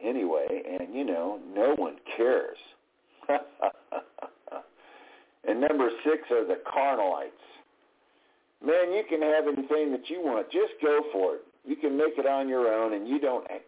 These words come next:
need nobody or anything. You can just do whatever you want. Don't listen to your spouse or your family. Don't listen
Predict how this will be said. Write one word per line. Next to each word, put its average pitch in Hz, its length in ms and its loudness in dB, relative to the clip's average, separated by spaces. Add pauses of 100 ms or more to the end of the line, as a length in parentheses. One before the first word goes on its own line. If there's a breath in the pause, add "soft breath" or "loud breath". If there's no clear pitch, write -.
need 117 320 -4
nobody 135 720 2
or 104 240 2
anything. 110 640 -4
You 127 120 -8
can 117 160 -10
just 104 180 -4 (140)
do 135 280 4
whatever 110 420 4
you 110 160 -6
want. 107 300 -2 (580 loud breath)
Don't 220 360 4
listen 151 260 -2
to 135 60 -2
your 123 220 0
spouse 117 340 2 (100)
or 104 60 -8
your 101 180 -2
family. 110 480 -2 (340 soft breath)
Don't 190 200 4
listen 151 320 0